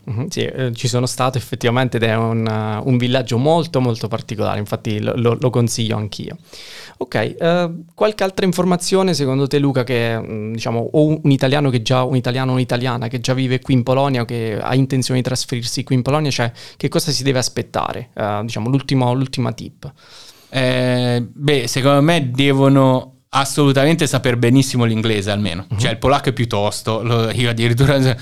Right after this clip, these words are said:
Speaker 2: son dieci anni che son qua, ancora bene non lo parlo. <laughs> Però, ehm,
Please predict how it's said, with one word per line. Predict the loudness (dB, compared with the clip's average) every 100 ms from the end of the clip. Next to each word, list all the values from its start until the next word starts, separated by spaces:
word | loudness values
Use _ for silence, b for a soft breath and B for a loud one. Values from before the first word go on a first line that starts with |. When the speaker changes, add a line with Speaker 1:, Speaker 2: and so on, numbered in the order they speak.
| B
Speaker 2:
son | 0 2
dieci | 4 2
anni | 2 4
che | 4
son | 2 2
qua, | 4 4
ancora | 4 4 4
bene | 4 2 4 6
non | 6 4
lo | 4
parlo. | 2 0 0 -6 B B
<laughs> | B _
Però, | 2 6 6 4 2
ehm, | -2 0 2 2 2 2 2 2 0 -2 -4